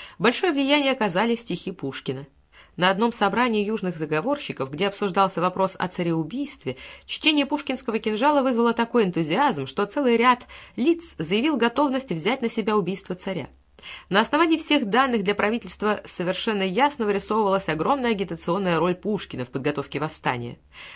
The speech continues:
Можно удивляться только одному: почему не тронули Пушкина, почему не подвергли его жестокой каре, как одного из самых опасных вдохновителей движения?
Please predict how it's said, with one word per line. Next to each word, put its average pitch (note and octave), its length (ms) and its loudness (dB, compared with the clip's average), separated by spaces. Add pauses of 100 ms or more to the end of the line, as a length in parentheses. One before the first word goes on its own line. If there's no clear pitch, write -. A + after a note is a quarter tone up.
(100)
Можно A#3+ 300 2
удивляться B3 420 4
только A#3+ 300 -2
одному: A3+ 440 -4 (260)
почему D4 320 0
не D4+ 100 0
тронули C4 320 0
Пушкина, A#3+ 560 -6 (200)
почему B3+ 300 -2
не C4+ 80 -2
подвергли A3+ 500 2
его G#3 200 2
жестокой F#3 420 -4
каре, A#3+ 320 2
как F3 220 -4
одного F#3+ 260 2
из G#3 140 0
самых C4 280 -2
опасных A3 520 2
вдохновителей F3 640 -2
движения? E3+ 580 -4